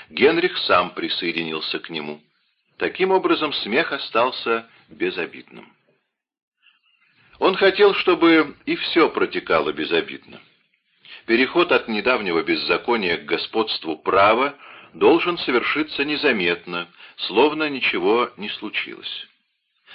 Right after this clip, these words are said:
Зато сам он глубоко проникся сознанием, что это решающие дни как для него, так и для королевства. И чему дашь теперь волю, того никогда больше не вернёшь.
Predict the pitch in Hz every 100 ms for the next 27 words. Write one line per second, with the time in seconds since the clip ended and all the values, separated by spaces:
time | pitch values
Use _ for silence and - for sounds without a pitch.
0 | - 78 80 82 78 123 143 127 87 82
1 | 80 82 123 127 98 98 117 - 92 87
2 | 82 101 123 104 85 - - 87 - 117
3 | - 107 95 - 123 139 131 - - 113
4 | 90 101 117 104 92 78 85 95 87 110
5 | 160 - - _ _ _ - 120 - 135
6 | 107 113 113 101 87 71 - - 60 -
7 | _ _ _ _ _ _ _ _ _ -
8 | 101 107 98 - 113 120 104 104 - -
9 | 85 82 78 110 190 127 65 _ _ _
10 | _ _ _ 85 78 120 147 139 139 120
11 | 98 143 127 127 - 131 127 123 90 78
12 | - -